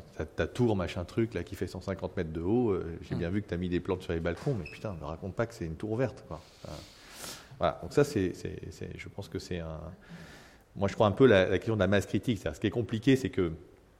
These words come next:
Speaker 1: ça peut pas être juste, euh, la force politique qui décide, parce que ça peut être mal compris, ça peut être je sais pas quoi, ça te fait des révoltes, des machins, des gilets jaunes, ce que tu veux, plein de choses. Enfin, j'ai rien contre les gilets jaunes d'ailleurs, hein, je pense que leur...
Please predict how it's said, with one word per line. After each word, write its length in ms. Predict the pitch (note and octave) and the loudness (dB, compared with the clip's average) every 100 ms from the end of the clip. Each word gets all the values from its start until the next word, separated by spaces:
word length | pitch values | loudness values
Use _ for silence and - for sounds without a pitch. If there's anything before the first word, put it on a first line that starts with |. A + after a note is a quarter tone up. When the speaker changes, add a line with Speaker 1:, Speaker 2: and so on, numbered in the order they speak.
| _ - - | _ -20 -6
Speaker 1:
ça 140 | - | -2
peut 140 | - G#2+ | 2 6
pas 160 | B2 | 10
être 100 | A#2 G#2+ | 10 8
juste, 300 | A#2 A2+ - | 2 0 -2
euh, 560 | F2 E2 E2 D#2+ D#2+ D#2+ | 0 0 -2 -4 -6 -6
la 100 | D#2+ | -8
force 220 | - - | -8 -6
politique 340 | F#2+ F2+ G2 | -4 -2 -2
qui 100 | - | 0
décide, 360 | F#2 F#2 G#2+ G#2 | 0 2 0 -2
parce 180 | - - | -4 -2
que 240 | F2+ E2+ - - - | -2 -2 -8 -20 -20
ça 160 | - - | -6 -2
peut 120 | - | 0
être 120 | F2 | 0
mal 140 | F#2 D#2+ | -2 -2
compris, 580 | F#2 - G#2+ G#2+ G#2 | -6 -4 -2 0 0
ça 140 | F2+ F2+ | 0 -2
peut 100 | F2+ | -2
être 80 | F2 | -2
je 60 | |
sais 60 | F2 | -2
pas 120 | F2 | -2
quoi, 320 | - G2+ G2+ | 0 2 2
ça 140 | G2 D#2+ | 0 -2
te 80 | |
fait 160 | E2 F2+ | -2 -2
des 240 | E2+ E2 | 0 0
révoltes, 500 | D#2 E2 F2 F#2 F2+ | 0 0 2 2 0
des 140 | E2 E2 | -4 -4
machins, 520 | D#2+ - F#2 F2+ F2+ | -4 -4 -4 -4 -6
des 100 | D#2+ | -6
gilets 240 | D2 D#2+ D#2+ | -8 -6 -4
jaunes, 240 | E2+ F#2 | -2 -2
ce 60 | F2+ | -4
que 100 | - | -8
tu 140 | - | -6
veux, 280 | E2+ F2+ F#2 | -2 0 0
plein 140 | F2+ | -2
de 60 | E2+ | 0
choses. 260 | - A#2 - | 4 4 2
Enfin, 180 | E2 D#2 - - | -4 -4 -10 -8
j'ai 60 | |
rien 160 | D2+ F2 | -6 -6
contre 180 | - F2 | -6 -8
les 60 | |
gilets 160 | D#2 D#2+ | -6 -6
jaunes 180 | G2+ E2+ | -4 -4
d'ailleurs, 220 | D2+ D#2+ | -6 -8
hein, 60 | F#2 | -8
je 80 | |
pense 120 | - - | -12 -12
que 120 | E2+ | -10
leur... 240 | C#2+ D2 | -10 -14